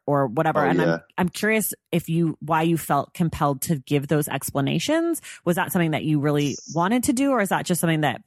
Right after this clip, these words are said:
Speaker 1: like, feels right? 'Cause I know a lot of authors from all different groups. Um, sometimes some people feel very strongly about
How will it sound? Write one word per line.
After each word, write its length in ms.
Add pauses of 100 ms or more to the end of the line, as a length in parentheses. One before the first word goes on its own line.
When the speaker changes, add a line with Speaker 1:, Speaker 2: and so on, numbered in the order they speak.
Speaker 1:
like, 240
feels 320
right? 160
'Cause 160
I 80
know 320
a 80
lot 240
of 140
authors 480
from 340
all 140
different 340
groups. 380 (400)
Um, 320 (140)
sometimes 520
some 120
people 240
feel 220
very 240
strongly 640
about 440